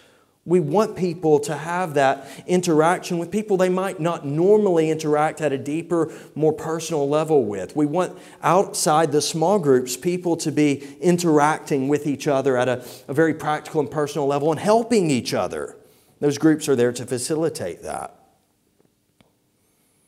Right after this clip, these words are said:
We have an obligation. You know, th-, these things may be areas where we feel passionately or dispassionately enough that we take or give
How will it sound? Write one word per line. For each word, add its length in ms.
We 160
have 200
an 60
obligation. 840
You 60
know, 80
th-, 260
these 220
things 180
may 160
be 200
areas 440
where 100
we 160
feel 300
passionately 720
or 100
dispassionately 840
enough 460
that 180
we 180
take 480
or 140
give 360